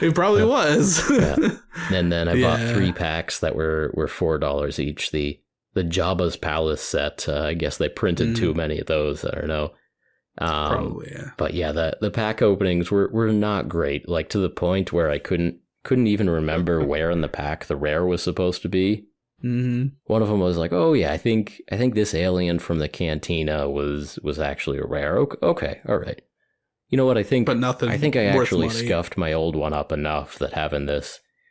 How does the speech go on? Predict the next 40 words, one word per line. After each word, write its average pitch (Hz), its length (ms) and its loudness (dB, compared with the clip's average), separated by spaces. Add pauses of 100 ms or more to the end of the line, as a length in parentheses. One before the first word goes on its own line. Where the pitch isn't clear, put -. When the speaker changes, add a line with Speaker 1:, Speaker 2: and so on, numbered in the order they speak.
(200)
Speaker 2:
this 82 160 -4
relatively 85 800 0
fresh, - 720 -4
you 85 100 -2
know, 69 100 -4
kinda 71 360 -4
A 80 180 -2
grade, 71 480 -2
or 69 260 -8 (120)
Speaker 1:
<gasps> - 180 -14
Speaker 2:
it, 127 520 0 (220)
it - 40 2
was 123 180 2
Speaker 1:
No. 117 60 2
Speaker 2:
not 110 280 0
like 80 200 -2
a, 67 280 -2
like - 140 -8
a - 60 -6
ten 80 640 -2
or 76 80 -2
a 73 60 -2
nine 71 260 -4
point 69 300 -6
five. - 300 -6
It's - 180 -12
like, - 240 -8
there's - 140 -8
actually 78 540 -2 (420)
a - 40 -6
little 92 220 2
bit 71 120 -2
of 73 60 0
wear 78 240 2
on 71 100 -2
it. 71 40 -2
It's 69 100 -8
probably 73 240 -4
like 71 120 -4
a, - 140 -10